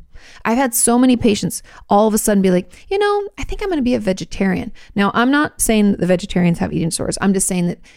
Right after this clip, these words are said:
when my patients have eating disorders or in recovery, eat meat totally fine, and all of a sudden don't, I'm very suspicious. And I want you to be suspicious too. We have to be a detective about our eating disorders. So ask your therapist what they notice.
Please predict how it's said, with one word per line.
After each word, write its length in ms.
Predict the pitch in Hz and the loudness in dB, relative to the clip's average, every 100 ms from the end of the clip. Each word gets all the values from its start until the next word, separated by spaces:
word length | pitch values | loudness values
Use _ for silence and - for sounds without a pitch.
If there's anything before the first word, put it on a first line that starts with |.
| - | -4
when 200 | 202 185 | 0 2
my 100 | 233 | 2
patients 320 | 262 285 269 254 | 2 0 2 2
have 120 | 262 | 2
eating 160 | 240 | 4
disorders 320 | 226 214 202 196 | 2 2 0 0
or 100 | 185 | 0
in 120 | 208 | 0
recovery, 500 | 226 220 190 170 175 | 0 -2 -2 -2 -2
eat 180 | 202 214 | -4 0
meat 180 | 202 - | -2 0
totally 280 | 202 196 202 | -2 0 0
fine, 360 | 208 190 170 - | 0 0 -2 -2
and 180 | 175 175 | -2 0
all 140 | 185 | 0
of 80 | 196 | 0
a 20 | |
sudden 300 | - 214 220 | 0 0 2
don't, 320 | 285 254 220 - - - | 2 2 0 -6 -16 -4
I'm 160 | 370 415 | -2 0
very 240 | 415 427 | 2 2
suspicious. 640 | - 415 - 453 - - - - - | 2 -2 -2 -2 -2 -6 -12 -18 -6
And 160 | 214 233 | -2 0
I 20 | |
want 240 | 254 262 | 0 0
you 80 | 277 | 0
to 80 | 247 | 0
be 160 | 220 214 | 0 -2
suspicious 580 | - - 175 - - | -2 -4 -4 -4 -6
too. 340 | - - - - _ - - | -6 -6 -6 -12 _ -20 -4
We 80 | - | 0
have 100 | 196 | 2
to 60 | 233 | 2
be 120 | 254 | 2
a 40 | 277 | 2
detective 440 | 254 285 - 233 | 0 -2 0 0
about 240 | 214 208 | 2 2
our 80 | 214 | 2
eating 220 | 233 220 190 | 2 2 2
disorders. 420 | - - - - | 0 -8 -8 -10
So 140 | - - | -6 -4
ask 320 | 269 311 - | -4 -4 -2
your 160 | 254 | -2
therapist 460 | 269 151 - - - | 0 -2 -4 -6 -6
what 220 | - - | -6 -2
they 100 | 240 | 0
notice. 580 | 277 254 247 294 - | 2 2 2 0 -4